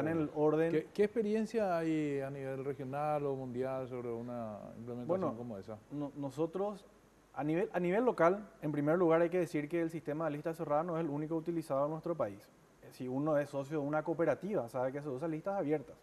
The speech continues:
Speaker 3: Sí.
Speaker 1: Uno puede elegir, si hay seis candidatos a miembros del consejo, puede elegir seis listas de cualquier,
Speaker 3: Un
Speaker 1: de cualquiera
Speaker 3: uninominal,
Speaker 1: lista.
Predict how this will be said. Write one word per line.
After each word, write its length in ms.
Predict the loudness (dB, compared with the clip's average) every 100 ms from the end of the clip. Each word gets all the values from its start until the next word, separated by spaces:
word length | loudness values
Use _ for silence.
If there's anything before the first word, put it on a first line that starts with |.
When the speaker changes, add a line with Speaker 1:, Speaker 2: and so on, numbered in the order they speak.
| -20 -14
Speaker 3:
Sí. 80 | -6
Speaker 1:
Uno 200 | -4 -2
puede 200 | 0 0
elegir, 420 | -2 -6 -8 -8
si 100 | -8
hay 120 | -8 -6
seis 200 | -8 -6
candidatos 560 | -6 -2 -4 -4 -8 -6
a 80 | -6
miembros 380 | -4 -4 -2
del 80 | -4
consejo, 500 | -4 -2 -2 -2 -6 -10 -20 -20 -20 -20 -20 -20 _ 0
puede 160 | 2
elegir 280 | 2 -2 -4
seis 220 | -4 -4
listas 300 | -4 -4 -2
de 60 | 0
cualquier, 400 | -2 0 0 2
Speaker 3:
Un 40 | 0
Speaker 1:
de 60 | -2
cualquiera 300 | -4 -4 -4
Speaker 3:
uninominal, 340 | 0 4 6
Speaker 1:
lista. 360 | 6 4 0